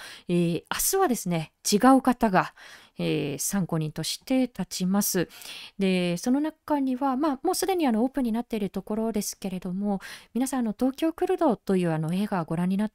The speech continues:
たことがあるでしょうか。あの、東京クルドというあの、日本に暮らしているこう、クルド人のこう、青年たちが主人公のこう、映画で、まあ、監督にもこの、えー、配信には来ていただいたことがあるんです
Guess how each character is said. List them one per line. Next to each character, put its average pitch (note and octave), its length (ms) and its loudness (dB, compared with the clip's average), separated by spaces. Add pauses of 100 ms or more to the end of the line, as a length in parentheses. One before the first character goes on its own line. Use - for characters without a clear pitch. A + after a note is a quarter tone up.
た G#3 100 -6
こ F#3+ 120 -8
と F#3 140 -4
が D#3+ 240 -4
あ F#3 100 -4
る F3+ 180 -6
で G3 120 -4
し - 180 -8
ょ F#3+ 100 -4
う F3 60 -8 (120)
か。 D#3 260 0 (800)
あ G#3 100 0
の、 F#3+ 220 0 (440)
東 C4+ 160 2
京 C4+ 180 0
ク C#4+ 140 -2
ル C4+ 80 0
ド C#4+ 120 0
と C#4+ 100 -6
い C4 40 0
う B3 40 0
あ A#3 60 -2
の、 A3+ 180 -2 (220)
日 A#3 100 2
本 D4 100 2
に C#4 100 0
暮 C4+ 120 0
ら C#4 60 0
し - 80 -8
て D4+ 80 0
い - 20 2
る D4 80 -4
こ D4 120 0
う、 D4 40 -4
ク - 120 -4
ル C#4+ 80 2
ド E4+ 100 0
人 E4 160 -4
の B3 80 -2
こ G3 120 -6
う、 - 80 -6
青 A3 140 -2
年 B3+ 140 0
た C4 100 -2
ち - 140 -6
が E3+ 220 -2
主 - 140 -6
人 G3+ 240 0
公 D#3+ 220 -6
の D#3+ 60 -8
こ - 160 -8
う、 E3 80 -4
映 F#3 100 -4
画 F3+ 140 -6
で、 G3+ 200 -4
ま G#3+ 120 -4
あ、 G3+ 120 -10
監 D#4+ 140 -2
督 D#4+ 200 -2
に D#4+ 100 0
も G#3+ 180 0 (240)
こ G3 140 0
の、 F3 320 2 (600)
え - 840 -6
ー、 - 40 -12
配 F3+ 160 -2
信 F#3 120 -4
に F3 60 -2
は D#3+ 80 -4
来 - 160 -14
て F3 100 -2
い D3+ 60 -2
た E3 100 -4
だ E3 100 -2
い E3 60 -4
た E3 120 -6
こ G#3 100 -12
と C#4+ 100 -4
が - 220 -6
あ F3 80 -8
る F3+ 100 -6
ん D#3+ 140 -8
で D#3 100 -10
す - 300 -12